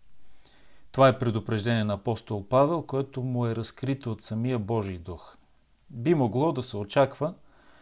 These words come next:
че, а, при положение, че Господ Христос, а, пази, съхранява, грижи се за своята църква, всичко ще тече по мед и масло, ще върви, но, уви, това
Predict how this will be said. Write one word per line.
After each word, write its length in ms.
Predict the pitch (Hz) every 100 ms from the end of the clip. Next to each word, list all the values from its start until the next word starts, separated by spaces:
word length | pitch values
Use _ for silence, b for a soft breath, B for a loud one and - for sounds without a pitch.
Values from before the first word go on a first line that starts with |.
| b b
че, 600 | - - 151 160 156 - - -
а, 240 | 110 113
при 220 | 110 123
положение, 520 | 117 120 113 131 127 113
че 160 | 110 - - -
Господ 480 | 117 123 123 - -
Христос, 680 | 101 101 - 117 - -
а, 300 | 92 92 92 90 - - _ _ _ - -
пази, 340 | 123 127 131
съхранява, 840 | 139 107 - 104 110 127 123 143 151 b b b b b b
грижи 420 | 104 117 131 147
се 480 | 143 151 156 160 - -
за 200 | 117 113
своята 440 | - 131 113 -
църква, 480 | - 151 156 - 160
всичко 380 | 143 135 - 127
ще 200 | - 98
тече 400 | 113 - 127 123
по 100 | 110
мед 280 | 113 113 -
и 40 |
масло, 480 | 95 95 - 151 - _ _ b b b b b b b b -
ще 220 | - 107
върви, 380 | 101 101 104 156
но, 420 | 151 147 170 - -
уви, 440 | 131 113 117 147
това 440 | 135 123 127 127